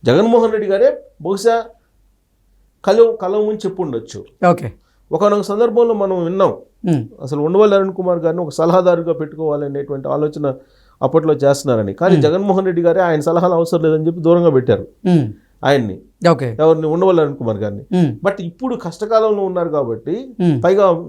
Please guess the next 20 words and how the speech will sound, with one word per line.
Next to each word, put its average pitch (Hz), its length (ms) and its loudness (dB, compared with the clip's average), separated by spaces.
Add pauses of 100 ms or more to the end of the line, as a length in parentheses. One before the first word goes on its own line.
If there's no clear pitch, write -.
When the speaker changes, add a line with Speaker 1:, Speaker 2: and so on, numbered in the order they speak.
(160)
Speaker 1:
ఫ్యామిలీ 202 340 -4
డిస్ప్యూట్స్ 185 420 -8
కూడా 185 160 -2
ఉన్నాయి 156 240 -2
కాబట్టి 139 640 -4
Speaker 2:
ఇప్పుడు 214 240 2 (680)
ఉండవల్లి 233 340 6
అరుణ్ 220 220 0
కుమారే 208 280 -4
దిక్కు 190 220 -6
అంటారా 175 200 -2
జగన్మోహన్ 190 320 0
Speaker 1:
ఉండవల్లి 233 280 4
Speaker 2:
రెడ్డికి? 226 80 4
Speaker 1:
అరుణ్ 214 160 -2
కుమార్ 208 240 -2
గారిని 202 260 0
పిలిచి 202 500 -12
సలహాలు, 185 400 -2
సూచనలు 180 520 -2